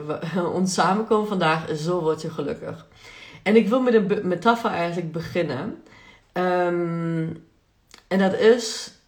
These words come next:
hoe ontstaat eigenlijk een regenboog, hè? A-,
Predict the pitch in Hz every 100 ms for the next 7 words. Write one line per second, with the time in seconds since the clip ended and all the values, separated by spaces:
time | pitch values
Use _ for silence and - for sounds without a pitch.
0 | _ _ _ _ - 156 226 277 285 285
1 | - 180 185 180 180 185 151 170 165 165
2 | 165 170 190 196 165 139 - - - 185
3 | 269 - - _ - 180